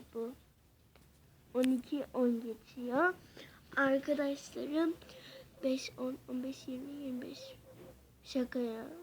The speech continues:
Nasıl beş dakika sonra çıksınlar? Yo, on beş. Beş kere beş,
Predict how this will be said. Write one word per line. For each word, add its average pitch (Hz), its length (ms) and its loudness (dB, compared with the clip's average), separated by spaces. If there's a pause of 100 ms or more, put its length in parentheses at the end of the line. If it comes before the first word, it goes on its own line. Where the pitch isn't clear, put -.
(120)
Nasıl 269 360 -2
beş 269 200 0
dakika 233 300 -6
sonra 240 340 -8
çıksınlar? 269 580 -6 (480)
Yo, 233 240 2 (140)
on 240 180 4
beş. 226 260 -4 (800)
Beş 262 200 -4
kere 240 260 0
beş, 311 200 2